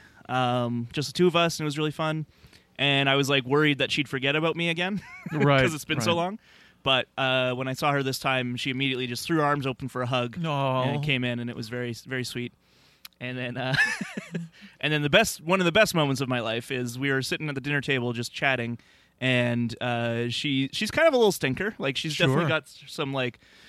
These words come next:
Speaker 1: sarcastic Johnson, uh, energy in her. Um, my last name's Johnson. Sorry, that might have sounded weird. Uh, <laughs> but, uh, <laughs>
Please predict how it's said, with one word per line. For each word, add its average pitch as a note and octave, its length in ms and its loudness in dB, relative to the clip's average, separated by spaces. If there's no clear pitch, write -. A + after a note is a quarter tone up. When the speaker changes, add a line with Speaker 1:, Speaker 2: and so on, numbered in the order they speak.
Speaker 1:
sarcastic C#3 640 0
Johnson, C3 520 -4
uh, C#3+ 280 0
energy D3+ 380 0
in D3+ 80 0
her. F3 180 -2
Um, C3 600 4
my D3+ 80 0
last C3+ 160 2
name's B2 160 -2
Johnson. A#2+ 360 -4
Sorry, B2 180 -6
that A#2+ 120 -8
might A#2+ 140 -4
have A#2 80 -8
sounded B2+ 200 -6
weird. B2 220 -4
Uh, C#3 200 4
<laughs> G3 640 2
but, F#3+ 160 6
uh, E3+ 180 6
<laughs> G#3 260 0